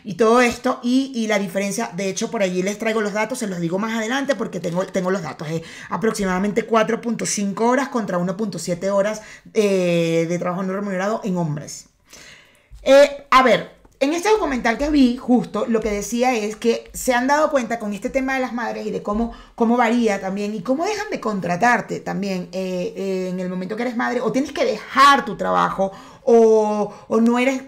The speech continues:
o, o no eres remunerada, eh, lo su-, o sea, completo en el caso de tener un, un postnatal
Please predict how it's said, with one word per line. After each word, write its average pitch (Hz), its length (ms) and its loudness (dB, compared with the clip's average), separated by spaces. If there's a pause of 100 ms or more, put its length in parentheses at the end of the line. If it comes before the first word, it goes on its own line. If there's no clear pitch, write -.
(120)
o, 208 440 -2
o 220 140 0
no 240 200 2
eres 269 240 0
remunerada, 214 1160 4
eh, 190 480 -2
lo 202 240 -2
su-, 214 340 -8
o 202 60 -14
sea, 185 400 -8
completo 214 640 0
en 196 80 -4
el 190 80 -6
caso 185 240 -8
de 208 60 -8
tener 175 380 -8
un, 196 200 -8
un 190 240 -6
postnatal 190 960 -2